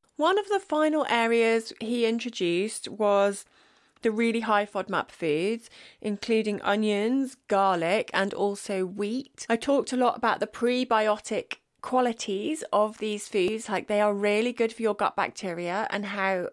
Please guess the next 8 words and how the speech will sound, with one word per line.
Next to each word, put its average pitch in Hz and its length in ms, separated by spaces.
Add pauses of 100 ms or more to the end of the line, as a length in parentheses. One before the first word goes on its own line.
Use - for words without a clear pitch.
grains 233 640 (100)
as 202 160
well, 214 240
like 180 240
whole 208 280
grains, 190 500
including 190 580
wheat, 262 380